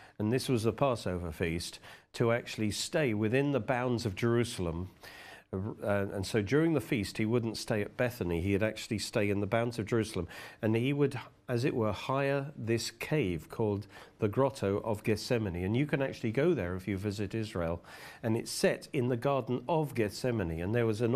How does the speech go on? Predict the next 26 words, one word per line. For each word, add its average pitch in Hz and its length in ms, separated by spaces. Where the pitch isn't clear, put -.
oil 180 300
press 95 320
in 101 120
that 110 180
cave. 87 400
And 113 160
that 143 220
was 131 180
the 131 80
place 117 640
that 120 160
God 120 240
chose 117 340
later 120 520
to 101 600
Gethsemane, 98 640
you 95 100
know. 90 220
And 98 420
the 92 100
whole 120 300
idea 104 380
is 80 160
Jesus 101 520
was 85 140
pressed. - 720